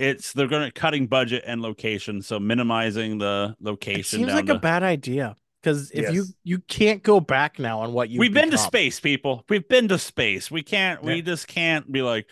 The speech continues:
Speaker 1: "We're gonna
Speaker 2: Like, they're
Speaker 1: be in
Speaker 2: superheroes
Speaker 1: L A
Speaker 2: now.
Speaker 1: all-"
Speaker 2: How, if you
Speaker 1: Yeah.
Speaker 2: just go back to fucking stealing all-in-one D V D T Vs, like, that's not gonna go over well.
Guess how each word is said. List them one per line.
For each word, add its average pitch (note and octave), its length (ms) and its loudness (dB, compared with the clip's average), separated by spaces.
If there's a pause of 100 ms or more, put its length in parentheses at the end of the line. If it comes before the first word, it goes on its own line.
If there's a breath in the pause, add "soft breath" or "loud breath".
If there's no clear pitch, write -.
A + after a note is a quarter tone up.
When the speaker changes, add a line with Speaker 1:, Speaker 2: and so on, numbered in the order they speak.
(220 soft breath)
Speaker 1:
"We're F#3+ 160 0
gonna D#3 180 2
Speaker 2:
Like, C3 60 2
they're C4 120 4
Speaker 1:
be B3+ 80 4
in A#3+ 40 0
Speaker 2:
superheroes A3+ 540 6
Speaker 1:
L A#2+ 80 4
A C#3 60 4
Speaker 2:
now. B2 180 4
Speaker 1:
all-" G#2+ 40 2
Speaker 2:
How, D#3+ 140 4
if F#3 380 -2
you G#3 60 -2
Speaker 1:
Yeah. G#3 60 -4
Speaker 2:
just C4 200 -4
go G3 160 4
back D#3 460 0
to D#3+ 100 -6
fucking D3 400 -6
stealing D#3 580 2
all-in-one C#3 920 2 (960)
D D#3+ 160 0
V D#3+ 200 2
D D3 340 0
T D3 260 -2
Vs, C3 500 -4
like, B2 220 -6
that's E3+ 400 -2
not G#3 160 2
gonna B2+ 160 -6
go G#2 240 -8
over F#2+ 220 -6
well. E2+ 340 -6